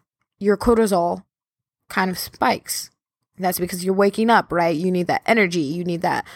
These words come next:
metabolism. You need that, you, you, like, you need, you need cortisol in the morning. But the thing is, you start getting stressed throughout the day and it starts peaking. It starts going crazy. And then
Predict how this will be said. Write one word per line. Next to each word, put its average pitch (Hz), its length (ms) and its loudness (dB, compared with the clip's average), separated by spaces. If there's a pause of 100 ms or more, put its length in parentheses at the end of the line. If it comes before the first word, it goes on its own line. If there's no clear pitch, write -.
(140)
metabolism. 190 580 2
You 180 80 0
need 185 180 0
that, 175 260 0 (220)
you, 226 140 2
you, 202 200 2
like, 196 240 4
you 214 140 4
need, 202 400 2 (100)
you 196 160 0
need 196 280 0
cortisol 180 400 2
in 165 80 -4
the 170 40 -2
morning. 175 440 0 (1080)
But 214 140 2
the 208 100 2
thing 320 280 4
is, 233 220 2
you 262 100 4
start 320 320 2
getting 240 320 2
stressed - 840 -4 (120)
throughout 226 380 2
the - 60 -4
day 202 240 4
and 190 80 2
it 190 60 -2
starts 233 360 0
peaking. 254 760 -2 (100)
It 220 100 0
starts 240 300 0
going 214 280 2
crazy. 208 640 0 (560)
And 254 240 4
then 254 320 4